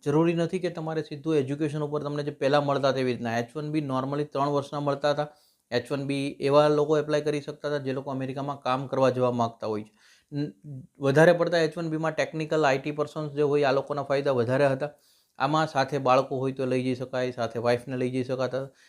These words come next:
આને કારણે આખી ફેમિલીને શિફ્ટ થવાના ઓપ્શન્સ આની અંદર મળતા હતા, જે ત્રણ વર્ષના વિઝા હોય પરંતુ એને છ વર્ષ સુધી એક્સટેન્ડ કરી શકાતા હતા. ત્યારબાદ પી આર, સિટીઝન, આ બધી જે પી આર તો ઠીક છે કે યુ-, યુ એસમાં ડાયરેક્ટ સિટીઝનશીપ એપ્લાય કરવાનો અથવા ગ્રીન કાર્ડનો ઓપ્શન્સ હોય છે,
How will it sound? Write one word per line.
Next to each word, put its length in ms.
આને 220
કારણે 420
આખી 220
ફેમિલીને 640
શિફ્ટ 280
થવાના 260
ઓપ્શન્સ 360
આની 160
અંદર 180
મળતા 280
હતા, 140
જે 180
ત્રણ 260
વર્ષના 300
વિઝા 240
હોય 180
પરંતુ 320
એને 140
છ 160
વર્ષ 260
સુધી 240
એક્સટેન્ડ 380
કરી 160
શકાતા 420
હતા. 140
ત્યારબાદ 380
પી 160
આર, 200
સિટીઝન, 440
આ 60
બધી 280
જે 60
પી 220
આર 120
તો 80
ઠીક 180
છે 120
કે 100
યુ-, 200
યુ 80
એસમાં 360
ડાયરેક્ટ 280
સિટીઝનશીપ 480
એપ્લાય 220
કરવાનો 320
અથવા 180
ગ્રીન 240
કાર્ડનો 280
ઓપ્શન્સ 360
હોય 120
છે, 120